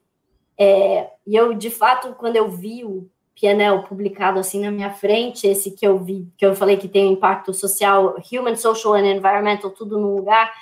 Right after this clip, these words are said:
eu falei, "Nossa, eu tô vendo materializado na minha frente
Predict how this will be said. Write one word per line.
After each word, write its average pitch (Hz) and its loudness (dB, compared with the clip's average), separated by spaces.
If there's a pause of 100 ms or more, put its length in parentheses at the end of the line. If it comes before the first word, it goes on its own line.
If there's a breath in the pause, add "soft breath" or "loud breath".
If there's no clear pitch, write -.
(300 loud breath)
eu 220 -4
falei, 233 0
"Nossa, 233 2
eu 202 -2
tô 214 -4
vendo 226 -4
materializado 233 0
na 220 -8
minha 240 -4
frente 240 -6